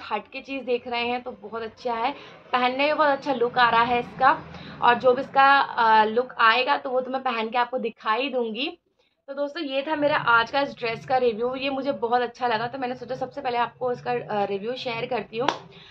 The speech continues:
Quality wise थम्स अप है, big थम्स अप है। Party function के लिए बिल्कुल appropriate dress है। सस्ते में कुछ अच्छा और heavy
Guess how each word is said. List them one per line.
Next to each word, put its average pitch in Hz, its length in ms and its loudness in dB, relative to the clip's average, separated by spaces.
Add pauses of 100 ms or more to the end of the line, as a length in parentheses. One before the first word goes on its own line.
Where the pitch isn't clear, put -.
(160)
Quality 254 340 2
wise 294 360 2 (140)
थम्स 226 220 -2
अप 254 160 4
है, 277 140 0
big 240 120 0 (100)
थम्स 247 240 0
अप 254 200 4
है। 262 100 2
Party 233 400 0
function 254 420 -4
के 262 100 -4
लिए 262 100 -2
बिल्कुल 240 360 -2
appropriate 247 540 2
dress 226 400 -2
है। 240 180 4 (420)
सस्ते 330 400 4
में 302 200 2
कुछ 311 140 -2 (200)
अच्छा 254 400 2
और 277 260 8
heavy 254 440 -2